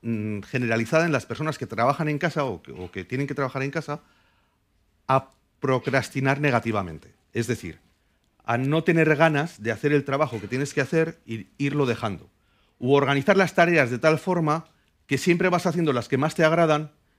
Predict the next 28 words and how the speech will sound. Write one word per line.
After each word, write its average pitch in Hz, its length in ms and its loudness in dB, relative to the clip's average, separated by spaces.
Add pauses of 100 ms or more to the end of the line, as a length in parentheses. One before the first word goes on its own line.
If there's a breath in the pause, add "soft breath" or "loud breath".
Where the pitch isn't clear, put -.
y 110 80 -10
te 139 100 0
vas 151 140 2
dejando 165 320 0
para 147 160 4
el 139 80 4
final 151 340 2
las 117 160 -2
que 127 100 -4
menos 156 220 -4
te 160 80 -2
agradan, 156 360 2
con 117 140 -4
lo 117 80 0
cual 143 160 6
al 143 60 4
final 151 180 0
se 147 120 -2
acumulan 139 480 0
todas 151 440 -2 (720)
y 113 100 -4
entonces 120 280 -2
es - 320 -8 (400)
peor 127 280 4
en 113 120 0
un 113 60 -4
sentido, 123 340 2
porque 104 240 -4